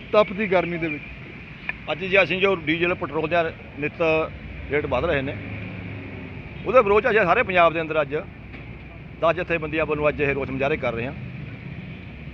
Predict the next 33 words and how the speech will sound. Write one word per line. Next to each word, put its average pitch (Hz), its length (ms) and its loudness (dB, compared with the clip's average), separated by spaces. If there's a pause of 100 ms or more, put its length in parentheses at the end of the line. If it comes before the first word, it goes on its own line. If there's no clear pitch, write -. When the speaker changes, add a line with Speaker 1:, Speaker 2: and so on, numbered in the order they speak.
(260)
Speaker 2:
ਵੀ 185 80 -2
ਇਹ 202 140 8
ਇੱਕ 208 160 -2
ਪਾਸੇ 185 200 4
ਦਾ 208 100 8
ਕੋਰ-, 185 360 0 (120)
ਕਰੋਨਾ 175 300 0
ਦਾ 180 160 6
ਮਤਲਬ 170 260 0
ਉਹ 170 340 0 (220)
ਢੋਲਾ 180 300 2
ਸਰਕਾਰ 147 320 2
ਪਿੱਟਦੀ 151 360 -2
ਹੈ 165 160 2 (1120)
ਵੀ 180 200 4
ਕਿਸਾਨ 165 640 4 (580)
ਜਨਤਾ 165 680 6 (640)
ਕਰੋਨਾ 165 260 0
ਨੇ 165 60 0
ਮਤਲਬ 160 220 -2
ਮਾਰੇ 147 200 2
ਹੇਠ 156 120 2
ਹੈ, 151 220 4 (600)
ਇਹਨੂੰ 175 140 -4
ਬਚਾਓ। 160 480 2 (600)
ਇੱਕ 165 140 -6
ਪਾਸੇ 180 340 4
ਇਹ 180 200 6
ਨਾਲ 165 220 6
ਰਗੜਾ 147 220 6
ਲਾ 160 140 8
ਰਹੀ 175 220 2
ਹੈ 160 200 4